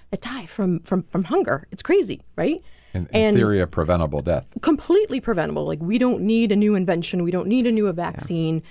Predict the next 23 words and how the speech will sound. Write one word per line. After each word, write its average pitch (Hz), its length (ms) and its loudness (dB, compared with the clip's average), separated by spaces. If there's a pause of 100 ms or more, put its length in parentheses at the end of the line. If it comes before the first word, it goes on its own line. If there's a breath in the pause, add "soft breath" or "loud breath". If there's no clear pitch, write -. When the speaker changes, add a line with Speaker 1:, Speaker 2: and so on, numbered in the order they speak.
(260 soft breath)
Speaker 1:
We 190 160 0
just 170 400 -4
need 165 240 0
the 160 80 0
political 151 440 -2
will 147 340 2
to 151 160 -6
solve 254 400 0
it. - 160 -4 (520 soft breath)
And 220 160 2
there 226 80 4
was 202 200 0
more 262 640 2
money 220 320 4
being 202 200 2
spent 170 400 -2
on 147 140 -4
treating 196 420 -2
H 170 200 -4
I 196 80 -2
V 185 160 -2
aids, 202 320 0
malaria, 190 580 -2